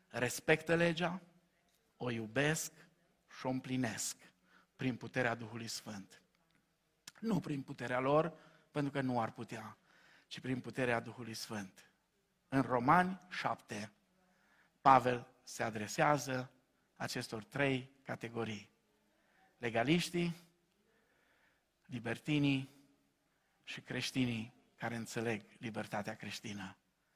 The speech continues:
Așa că urmează să ne uităm la, și pentru fiecare are un răspuns. Urmează să ne uităm în următoarele trei mesaje la eliberarea de lege,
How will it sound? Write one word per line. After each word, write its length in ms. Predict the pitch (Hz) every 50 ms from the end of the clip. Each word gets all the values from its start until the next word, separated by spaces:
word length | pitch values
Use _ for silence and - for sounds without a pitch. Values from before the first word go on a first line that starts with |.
| _ _ _ _ _
Așa 260 | - 127 123 - 143
că 260 | - - 135 127 - - - - _ _ _ _ _ _ _ _ _ _
urmează 520 | - 127 127 127 139 147 147 135 127 127
să 140 | 117 - 135
ne 80 | 127
uităm 560 | 127 123 110 - 135 127 120 120 110 107 110 - _ _ _ _ _ _ _ _ _ _ _ _ _ -
la, 260 | 123 123 127 131 147
și 180 | 139 - 165
pentru 240 | 151 160 151 147 139
fiecare 760 | 131 - - 185 180 156 - - 143 139 135 139 131 135 139 - -
are 200 | - 123 127 123
un 100 | 123 123
răspuns. 680 | 120 120 120 - - - 117 110 104 101 - - - - _ _ _ _ _ _ _ _ _ _ _ _ _ _ _ _ _ -
Urmează 360 | 123 120 131 143 143 135 139
să 160 | 135 - -
ne 100 | 131 131
uităm 600 | 127 123 123 - 151 147 143 143 143 143 139 135 - - -
în 160 | - 120 123
următoarele 580 | 123 120 127 131 127 131 - 139 135 135 131 127
trei 240 | - 135 139 135
mesaje 720 | 127 127 127 - - 131 127 120 110 117 120 117 117 131 -
la 200 | - 139 123 120
eliberarea 600 | 120 117 123 120 117 127 127 131 135 139 147 151
de 120 | 143 151 151
lege, 500 | 156 160 170 170 151 170 202 208 196